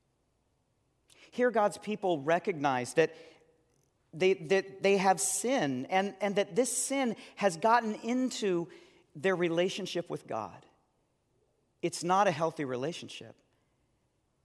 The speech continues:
and it's because of that sin. And what a vivid and tragic picture is described by being swept away by sin.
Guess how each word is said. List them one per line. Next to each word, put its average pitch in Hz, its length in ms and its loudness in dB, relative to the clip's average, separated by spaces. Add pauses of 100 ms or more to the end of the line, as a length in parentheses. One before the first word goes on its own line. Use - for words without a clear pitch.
(600)
and 139 120 -6
it's 147 120 -8
because 156 480 -4
of 135 100 -6
that 127 240 0
sin. 185 320 -10 (2000)
And 185 100 -2
what 233 140 4
a 208 60 4
vivid 233 560 0
and 175 220 -2
tragic 202 920 0 (340)
picture 123 720 -6 (240)
is 160 180 -2
described 151 580 2
by 135 160 4
being 143 280 -2 (200)
swept 170 640 -2
away 127 720 -4 (200)
by 123 380 -4
sin. 101 460 -10